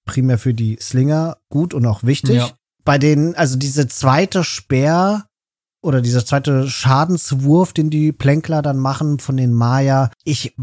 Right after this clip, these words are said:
Speaker 1: weiß es nicht so richtig. Ich wa-, also nicht, wenn wir von der Armeekomposition ausgehen, wie wir sie eben beschrieben haben, zwischen, mit Eagles und Slingern, die die Inka haben, dann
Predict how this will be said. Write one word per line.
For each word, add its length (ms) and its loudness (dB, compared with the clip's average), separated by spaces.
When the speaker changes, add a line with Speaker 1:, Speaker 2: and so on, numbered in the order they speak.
Speaker 1:
weiß 460 0
es 180 -4
nicht 180 0
so 120 -6
richtig. 560 -10
Ich 200 -4
wa-, 140 0
also 360 2
nicht, 480 4
wenn 260 2
wir 140 4
von 180 2
der 100 0
Armeekomposition 880 0
ausgehen, 380 -2
wie 80 0
wir 80 0
sie 140 -6
eben 220 0
beschrieben 580 -2
haben, 400 0
zwischen, 480 -4
mit 300 -2
Eagles 460 2
und 240 -2
Slingern, 580 0
die 100 0
die 120 -4
Inka 360 -2
haben, 360 0
dann 340 2